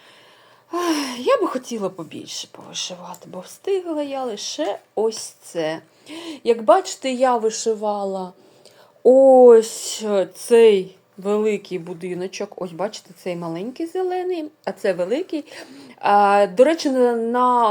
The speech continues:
англійському у Dimension цей дизайн називається Winter Houses, зимові будинки чи зимові будівлі. <laughs> Я не знаю, як то воно вірно. Бачите, в мене був ось цей великий трьохповерховий будинок.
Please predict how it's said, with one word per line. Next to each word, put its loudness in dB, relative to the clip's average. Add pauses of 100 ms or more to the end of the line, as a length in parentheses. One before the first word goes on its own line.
(420)
англійському -4
у -4
Dimension -8 (100)
цей -4
дизайн -6
називається -2 (880)
Winter -2
Houses, 2 (260)
зимові 0
будинки -6
чи -8
зимові -4 (560)
будівлі. 0
<laughs> -12
Я -2
не -2
знаю, -4
як -6
то -10
воно -10
вірно. -8 (420)
Бачите, -8
в -8
мене -2
був -12
ось -12
цей -6
великий -6 (540)
трьохповерховий 2
будинок. -6